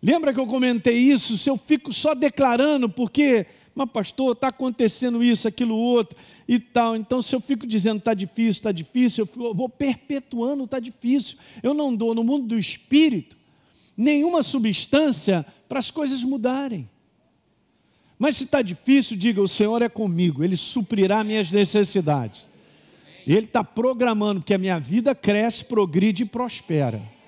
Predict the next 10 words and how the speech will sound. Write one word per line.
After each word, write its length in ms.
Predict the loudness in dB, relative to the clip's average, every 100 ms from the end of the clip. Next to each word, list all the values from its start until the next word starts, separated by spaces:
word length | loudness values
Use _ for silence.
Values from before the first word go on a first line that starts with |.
| _ _ _ _ _ _ -8
Uau! 500 | -4 -2 -2 -6 -14 _ _ _ _
Que 100 | -6
maluco 440 | -2 -2 -2 -2
é 80 | 2
esse? 420 | 2 0 -4 -12 -20 _
Não, 200 | -6 -4
esse 240 | -2 -2 -2
é 40 |
o 40 |
maluco? 420 | -2 -2 -2 -6